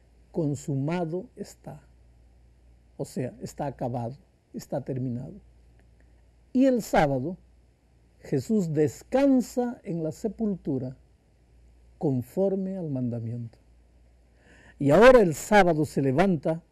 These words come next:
como un monumento de la redención. En el Edén se levantó como un monumento de la creación.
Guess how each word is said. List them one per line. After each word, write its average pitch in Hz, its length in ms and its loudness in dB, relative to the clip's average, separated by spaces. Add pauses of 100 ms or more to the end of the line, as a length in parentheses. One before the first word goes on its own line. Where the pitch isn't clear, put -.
(640)
como 175 240 4
un 339 260 4
monumento 254 760 4
de 214 100 2
la 165 120 2
redención. 127 720 -4 (1200)
En 190 140 4
el 202 140 6
Edén 277 340 4
se - 140 2
levantó 196 500 4
como 202 160 4
un 233 140 4
monumento 190 520 2
de 160 80 4
la 139 140 0
creación. 131 640 -2